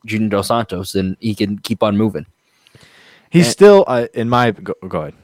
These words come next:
Speaker 2: Sorry.
Speaker 3: And this, this type of win is definitely more credible in the heavyweight division compared to the lightweight division because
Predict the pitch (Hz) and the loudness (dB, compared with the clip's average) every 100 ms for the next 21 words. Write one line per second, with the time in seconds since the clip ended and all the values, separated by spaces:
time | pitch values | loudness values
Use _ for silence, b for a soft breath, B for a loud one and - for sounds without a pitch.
0 | _ - 73 117 113 127 135 101 135 - | _ -20 -14 -10 -2 -2 0 0 -2 -2
1 | - 123 117 104 98 104 107 95 90 101 | -6 -6 -4 -8 -8 -6 -6 -8 -8 -8
2 | 104 104 95 92 - 101 92 92 92 85 | -6 -8 -8 -6 -4 -4 -2 -4 -4 -6
3 | 92 104 92 87 87 90 85 82 - - | -8 -8 -8 -8 -10 -12 -12 -16 -20 -12
4 | 95 85 - 90 78 82 92 - 78 80 | -10 -10 -10 -12 -10 -8 -8 -8 -12 -14
5 | 85 82 78 82 85 - 95 82 87 | -14 -14 -16 -20 -20 -16 -14 -14 -16